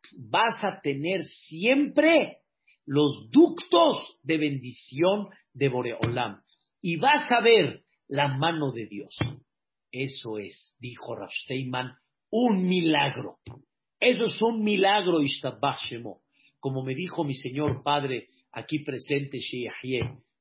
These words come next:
me dice, "¿Cómo? Déjaselo a Dios." Y varias veces me lo dijo, "Hijo, yo lo viví y lo seguiré viviendo." "¿Cómo?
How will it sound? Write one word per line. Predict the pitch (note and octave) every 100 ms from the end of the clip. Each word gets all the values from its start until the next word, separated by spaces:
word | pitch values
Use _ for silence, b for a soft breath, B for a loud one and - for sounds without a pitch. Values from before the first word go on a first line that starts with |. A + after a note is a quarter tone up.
| _ B2
me | B2
dice, | C#3+ C3+ B2+ - _
"¿Cómo? | - D4 D#4+ D#4+ D#4+ C#4 - - _ _ _ _ _
Déjaselo | B2 A#2+ G3 G3 - E3+ D3 - C#3+ C3+ B2
a | A2
Dios." | A2 A2+ G#2 - - - - _ _ _ _ _
Y | C3 B2+
varias | F3+ F#3+ E3 C3+
veces | C#3 D#3+ D3 C3
me | B2+
lo | A#2
dijo, | B2 A2+ G#2+ G2 -
"Hijo, | F#3+ E3 - D3+ G#2+ - _ _ _ _
yo | G#2+ E3 F3+
lo | E3+ E3
viví | D3+ C3+ C#3 C3 - _ _ _ _ _ _
y | C#3+ C3+
lo | B2
seguiré | - A#2 A#2+ B2 B2+
viviendo." | B2+ A2 A#2+ G#2 F#2 - _ _
"¿Cómo? | A#3+ C#4 D#4 E4 F4 A#3+ -